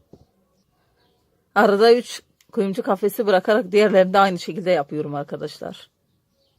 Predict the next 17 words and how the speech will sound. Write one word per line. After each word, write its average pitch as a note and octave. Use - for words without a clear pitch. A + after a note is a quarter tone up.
İpimi G#3
dördüncü F#3+
kuyumcu F3+
kafesime F3+
düğümlüyorum F3
arkadaşlar. E3
Tekrar G#3+
üç -
kirpikle F3
devam D#3
ediyorum. D3
Çok G3+
basit -
ve F#3+
şirin F#3
bir E3
model. D#3